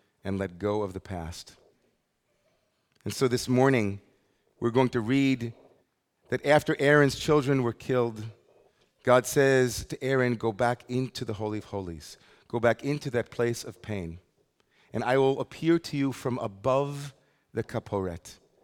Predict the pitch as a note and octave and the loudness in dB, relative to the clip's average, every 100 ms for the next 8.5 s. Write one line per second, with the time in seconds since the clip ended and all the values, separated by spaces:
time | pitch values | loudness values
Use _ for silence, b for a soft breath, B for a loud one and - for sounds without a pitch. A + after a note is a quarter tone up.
0 | _ _ _ - A2 G#2 A#2+ C3 B2+ A2 | _ _ _ -8 -6 -2 0 0 -2 -10
1 | - - C3 A2+ A2 F2 E2+ A2 - G2 | -12 -8 -6 -4 -6 -6 -8 -12 -10 -4
2 | G#2 G2+ F#2 F2 - F#2 - A#2 A2+ F2 | -2 -2 -4 -8 -12 -14 -10 -6 -6 -8
3 | - - _ _ _ _ _ _ _ _ | -14 -20 _ _ _ _ _ _ _ _
4 | _ _ - B2 B2+ C3 C3+ - - C3+ | _ _ 2 6 8 8 4 -6 -6 -2
5 | C3+ B2 A2 - - _ b b b _ | 0 0 -2 -8 -16 _ b b b _
6 | A2 G2+ G2+ B2+ A#2+ G#2+ G2 - _ _ | -6 -2 4 6 4 0 -8 -14 _ _
7 | _ A2+ - - A2+ A2 - - F#2+ F#2+ | _ -16 -10 -4 -2 -4 -8 -12 -10 -10
8 | F#2 G2 E2+ D2+ | -6 -6 -6 -8